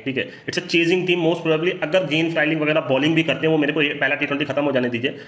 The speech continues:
फिर देखते हैं, क्योंकि कई बार वो bowling वगैरह नहीं करते तो फिर problem हो जाती है। इसमें देखिए as such आपको वही करना है जो मैंने बोला है, इसमें मैं बता नहीं सकता, ठीक है, पर हम, आप पाकिस्तान के साथ रहो,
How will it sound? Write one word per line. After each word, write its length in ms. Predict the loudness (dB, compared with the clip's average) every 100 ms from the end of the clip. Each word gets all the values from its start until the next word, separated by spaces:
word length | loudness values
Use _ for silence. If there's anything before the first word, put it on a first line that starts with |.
| -8 -2
फिर 120 | 2
देखते 240 | 0 0
हैं, 20 |
क्योंकि 140 | -2 0
कई 140 | 0 2
बार 120 | 0
वो 60 | 2
bowling 260 | 2 4
वगैरह 200 | 2 2
नहीं 100 | 2
करते 200 | 0 -2
तो 80 | -2
फिर 120 | -2
problem 300 | 0 0 0
हो 60 | -2
जाती 200 | -4 -6
है। 80 | -12 -16 -10 -2
इसमें 300 | 0 2 2
देखिए 280 | 2 2 0 0 0
as 180 | 0 0
such 180 | -4 -2
आपको 280 | -4 0 2
वही 140 | 2
करना 240 | 2 2 2
है 60 |
जो 80 | 2
मैंने 180 | 2 2
बोला 220 | 2 0
है, 140 | 0
इसमें 160 | -2 0
मैं 100 | -2
बता 200 | -2 -2
नहीं 120 | -2 -2
सकता, 280 | -4 -2
ठीक 180 | -2 -2
है, 60 | -2
पर 100 | -2
हम, 100 | -2
आप 180 | -2 -4
पाकिस्तान 340 | -4 -4 -2
के 60 | -2
साथ 220 | -2 -2
रहो, 200 | -2 -4